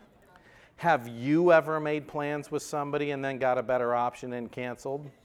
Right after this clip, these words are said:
Psalm fifteen, verse one says this,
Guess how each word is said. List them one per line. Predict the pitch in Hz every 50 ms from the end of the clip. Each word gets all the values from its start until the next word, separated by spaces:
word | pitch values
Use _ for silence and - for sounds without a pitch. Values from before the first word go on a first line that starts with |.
| _ _ _ _ _ _ _ _ _ _ _ _ - - - - - _ -
Psalm | - 185 180 185
fifteen, | - - 180 175 170 - - - 185 175 160 147 135 123 120 113 113 - - _ - -
verse | 131 135 120 - -
one | 135 135 139 131 113 107
says | - - 131 117 110 101 95
this, | 113 127 120 104 90 - - - - -